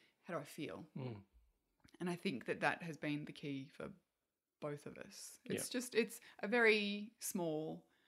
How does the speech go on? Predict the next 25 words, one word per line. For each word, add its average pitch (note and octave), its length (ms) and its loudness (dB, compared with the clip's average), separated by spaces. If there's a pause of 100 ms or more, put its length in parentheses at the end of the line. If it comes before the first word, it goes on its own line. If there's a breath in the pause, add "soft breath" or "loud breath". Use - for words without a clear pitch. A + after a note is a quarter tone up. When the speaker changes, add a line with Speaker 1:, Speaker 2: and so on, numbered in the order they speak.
(320)
Speaker 1:
very F3 300 6
powerful D3+ 600 0
shift - 680 -8
to - 120 -8
have - 140 -8
made, - 340 -8 (100)
I F3+ 60 -12
feel - 240 -12
like. - 280 -18 (120)
Speaker 2:
So, C3+ 420 6 (280)
I B2 80 8
guess B2 340 10
what A#2+ 180 8
people A2+ 220 6
wanna G2+ 200 6
know G#2 420 6 (320)
is G#2 480 4
what's - 580 2
the C3+ 100 6
future C#3+ 460 6
of A#2+ 120 0
the A#2+ 80 -2
Slow B2+ 300 6
Home C#3 240 6
podcast? - 800 0